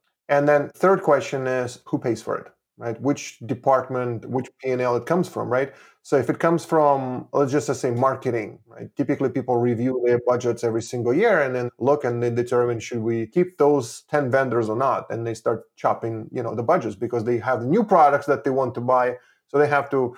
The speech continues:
and the budget's typically the same, or maybe it's a little bit higher. Guess what? You might end up being removed from that vendor selection list. But if your product is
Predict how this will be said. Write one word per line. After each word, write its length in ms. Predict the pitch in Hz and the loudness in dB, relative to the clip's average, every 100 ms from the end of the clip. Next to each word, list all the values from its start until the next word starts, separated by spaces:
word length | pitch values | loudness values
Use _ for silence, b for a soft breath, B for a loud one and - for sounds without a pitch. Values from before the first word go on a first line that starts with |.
| B | B
and 80 | 127 | -4
the 60 | 123 | 2
budget's 400 | 143 135 123 - | 2 2 0 -2
typically 400 | 135 135 127 123 | -4 -2 0 0
the 100 | 117 | -2
same, 320 | - 135 127 | -2 -2 0
or 100 | 123 | 0
maybe 280 | 127 127 127 | 0 0 -2
it's 200 | 120 - | -4 -4
a 60 | |
little 220 | 120 127 135 | -2 0 -2
bit 80 | |
higher. 520 | - - 131 160 240 _ _ - | -2 2 4 2 -2 _ _ -2
Guess 220 | 135 131 | -2 2
what? 320 | 123 107 - _ | 0 0 -4 _
You 80 | 127 | -4
might 200 | 127 127 | -2 -2
end 120 | 123 | 0
up 160 | 123 - _ _ | 0 -2 _ _
being 180 | 120 117 | -2 -2
removed 460 | 117 123 151 110 - | -2 0 2 0 -4
from 320 | 123 120 80 | -2 -2 -2
that 240 | - - | -4 -4
vendor 280 | 107 123 110 | -6 -6 -6
selection 480 | 107 113 - - 107 | -10 -8 -8 -10 -14
list. 220 | - - _ _ _ _ | -16 -18 _ _ _ _
But 320 | 220 147 - _ | 2 2 -2 _
if 200 | - - | -2 0
your 80 | 180 | 2
product 340 | 214 277 277 | 4 4 2
is 80 | 190 | -2